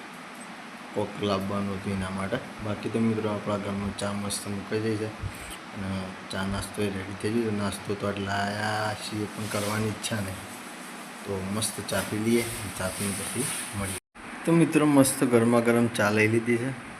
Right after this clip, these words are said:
બાકી તો ડીગી માર ભાઈ ઈવાના પાસે અને મારા બંધા પાસે બાયણે છે. કાલે પેલું મજૂર અધૂરો મૂકીને જાય છે, મજૂર કરવા ગયા હતા કદાચ. થોડા રંગાત જઈ લઈએ તો બહાર આવી છે,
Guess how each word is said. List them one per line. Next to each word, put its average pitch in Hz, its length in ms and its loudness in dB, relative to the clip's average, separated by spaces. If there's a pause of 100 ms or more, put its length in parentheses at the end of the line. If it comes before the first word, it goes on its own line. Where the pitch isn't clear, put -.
(160)
બાકી 104 260 -2
તો 104 320 4
ડીગી 104 360 2
માર 107 200 4
ભાઈ 98 220 2
ઈવાના 101 320 2
પાસે 101 240 0
અને - 920 -8
મારા 104 120 2
બંધા 98 380 2
પાસે 101 220 0
બાયણે 95 440 0
છે. 95 120 -2 (1500)
કાલે 110 220 6
પેલું - 540 12
મજૂર - 380 4
અધૂરો 113 320 4
મૂકીને 113 380 0
જાય 120 160 2
છે, - 180 0
મજૂર 101 420 0
કરવા 107 200 0
ગયા 110 180 2
હતા 107 120 8
કદાચ. - 380 4
થોડા - 400 4
રંગાત - 460 0
જઈ - 80 4
લઈએ - 280 6
તો - 540 0
બહાર - 240 -4
આવી 85 120 -4
છે, - 120 -10